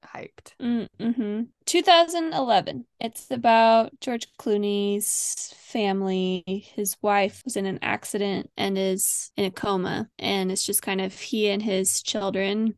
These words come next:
Speaker 2: um, kind of trying to figure out what's going on. And then he's trying to make this big deal with this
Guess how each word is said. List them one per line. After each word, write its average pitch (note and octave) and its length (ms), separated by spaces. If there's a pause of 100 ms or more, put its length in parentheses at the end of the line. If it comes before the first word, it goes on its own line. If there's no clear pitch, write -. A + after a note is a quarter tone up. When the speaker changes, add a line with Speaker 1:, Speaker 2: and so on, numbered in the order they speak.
Speaker 2:
um, F#3+ 320
kind G3+ 200
of G3+ 80
trying F#3+ 380
to - 80
figure - 560
out G3 260 (480)
what's G#3+ 180
going - 260
on. D4 380
And G3+ 200
then G3 100
he's G#3+ 240
trying A3 160
to G#3 60
make - 160
this - 160 (120)
big A3 180
deal G#3 340
with G3+ 240
this - 400